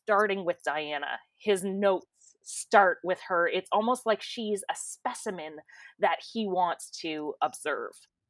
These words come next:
One of the things you have to realize is that if you start with Master and Commander as a look at the females, you're gonna get a lot of body humor. You're gonna get a lot of women who are just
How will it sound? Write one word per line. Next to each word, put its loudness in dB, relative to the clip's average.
One 4
of 4
the 0
things -2
you 0
have 2
to 0
realize 6
is -6
that 6
if 0
you 4
start 6
with 2
Master 4
and -2
Commander 0
as 4
a 2
look 2
at -2
the -16
females, 2
you're -2
gonna -4
get 2
a 4
lot 2
of -8
body 2
humor. -4
You're 2
gonna -2
get 4
a 10
lot 6
of 2
women 2
who -4
are 4
just 0